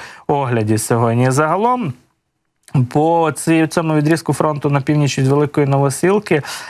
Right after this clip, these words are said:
е, можна сказати те, що ситуація останніми тижнями тут загалом повільно, але погіршувалася. Ворог зайшов, зокрема,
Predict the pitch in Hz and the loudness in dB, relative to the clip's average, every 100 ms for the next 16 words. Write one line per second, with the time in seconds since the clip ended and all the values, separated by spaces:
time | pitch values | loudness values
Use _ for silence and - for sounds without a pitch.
0 | - - 131 131 139 147 151 170 165 - | -8 -4 -2 -2 -2 0 0 0 -2 -2
1 | 147 147 151 - 147 139 139 135 131 143 | 0 2 0 -2 -2 0 0 0 0 -2
2 | 135 - - 135 127 127 - 135 143 143 | -2 -4 -2 2 2 2 -2 -2 0 0
3 | - 139 127 127 123 123 123 120 - 143 | -2 0 2 2 2 2 2 0 0 -2
4 | 131 123 123 120 - - - - 147 135 | 0 2 2 0 -4 -12 -12 -2 -2 0
5 | 131 123 120 131 131 131 131 135 139 147 | 0 0 0 0 2 2 0 -2 -2 0
6 | 151 175 151 131 123 123 131 123 117 - | 2 2 2 0 -2 0 0 2 0 0
7 | 143 151 147 - 143 139 139 127 123 131 | 0 0 -2 -2 0 2 0 0 2 2
8 | 120 139 123 123 123 131 131 127 120 | 0 0 2 0 0 -2 0 0 -2